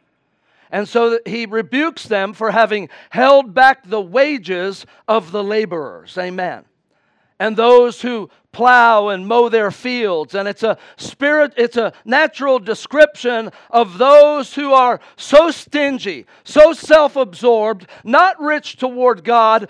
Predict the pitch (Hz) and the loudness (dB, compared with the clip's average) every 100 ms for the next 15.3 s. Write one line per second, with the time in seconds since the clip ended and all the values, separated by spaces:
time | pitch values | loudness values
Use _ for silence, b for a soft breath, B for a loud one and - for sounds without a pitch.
0 | B B 285 339 339 349 349 294 277 233 | B B 4 4 4 -6 -6 0 2 0
1 | B 247 220 214 320 311 349 302 269 175 | B -2 -2 2 2 2 -2 -4 -6 -2
2 | 254 269 277 240 226 170 180 254 277 254 | 0 2 0 -2 -10 -8 -4 0 0 -2
3 | 214 185 170 B B 220 214 160 160 240 | -6 -8 -10 B B -4 -4 -6 -2 0
4 | 226 - 185 123 98 _ _ _ _ _ | -2 -12 -16 -16 -20 _ _ _ _ _
5 | _ _ _ _ _ _ _ - 156 180 | _ _ _ _ _ _ _ -10 -6 -6
6 | - 165 175 160 151 175 120 _ _ _ | -8 -12 -8 -8 -8 -12 -18 _ _ _
7 | _ _ - 175 180 175 147 220 294 - | _ _ -14 -10 -8 -10 -8 -10 -10 -12
8 | 180 147 160 156 170 - _ _ _ _ | -14 -12 -8 -6 -6 -10 _ _ _ _
9 | 175 175 - 190 180 160 - _ _ - | -16 -12 -4 -2 -2 -6 -18 _ _ -10
10 | 156 165 185 196 196 180 - - 170 151 | -8 -6 -4 -4 -4 -8 -12 -8 -8 -6
11 | 151 151 135 113 _ _ _ _ _ _ | -8 -8 -10 -14 _ _ _ _ _ _
12 | - 147 139 123 101 120 151 123 143 131 | -14 -8 -8 -10 _ -10 -10 -8 -14 -14
13 | 135 127 123 - - 104 120 170 247 190 | -16 -16 -18 -20 -20 -18 -10 -8 -6 -6
14 | 147 143 139 b b b b - 214 196 | -8 -10 -12 b b b b -4 -4 -4
15 | 214 - | -8 -16